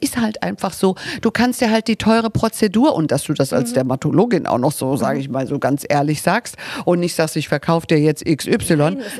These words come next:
Speaker 2: ist
Speaker 1: sondern sagst, äh, einmal Po hoch und los geht's.
Speaker 2: Aber das ist eben ganz, ganz wichtig, weil auch das wird uns ja suggeriert, dass
Speaker 1: Ja.
Speaker 2: es immer wieder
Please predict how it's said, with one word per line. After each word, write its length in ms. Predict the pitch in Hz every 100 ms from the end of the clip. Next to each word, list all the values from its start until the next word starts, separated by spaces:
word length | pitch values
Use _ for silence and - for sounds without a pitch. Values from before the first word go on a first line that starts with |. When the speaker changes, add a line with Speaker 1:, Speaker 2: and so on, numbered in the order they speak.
| 254
Speaker 2:
ist 40 |
Speaker 1:
sondern 380 | 170 170 208 202
sagst, 360 | 202 185 - -
äh, 260 | 190 190 190
einmal 400 | 180 196 196 196
Po 280 | - - 247
hoch 300 | 214 247 269
und 300 | - 226 247
los 240 | 285 277
geht's. 320 | 170 147 127 - - - -
Speaker 2:
Aber 120 | 196 220
das 120 | 240
ist 100 | 262
eben 240 | 269 269
ganz, 380 | - 240 285 285
ganz 300 | - 262 -
wichtig, 340 | 240 254 240 240
weil 100 | 233
auch 200 | - -
das 300 | - 262 -
wird 120 | 269
uns 160 | 240 -
ja 100 | 240
suggeriert, 600 | 254 240 233 262 285 214 - -
dass 100 | 160
Speaker 1:
Ja. 240 | 156 143 131
Speaker 2:
es 80 |
immer 300 | 330 330 330
wieder 240 | 269 294